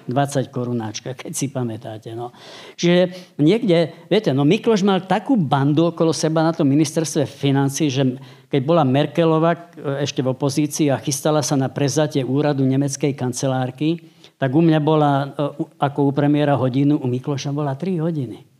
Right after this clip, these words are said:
Rovná daň, ona bola fascinovaná. Tam boli takí frajeri Martin Brunsko, Vlado Tvaroška,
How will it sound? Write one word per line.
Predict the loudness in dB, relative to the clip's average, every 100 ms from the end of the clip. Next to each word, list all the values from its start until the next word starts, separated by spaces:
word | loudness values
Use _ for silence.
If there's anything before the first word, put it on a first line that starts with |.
| _ _ _ _ _ _ _
Rovná | 0 2 2 2
daň, | 0 2 2
ona | 2
bola | 0 0
fascinovaná. | -2 -6 -4 -2 -2 -4 -8 -12 -14 _ -20 _
Tam | 0
boli | 2 2 2
takí | 0 0 -2
frajeri | 0 2 2 4
Martin | 4 4 2 2 2
Brunsko, | 2 0 -2 -4 -6 0
Vlado | 0 0 -2
Tvaroška, | -2 -2 -2 -4 -10 -12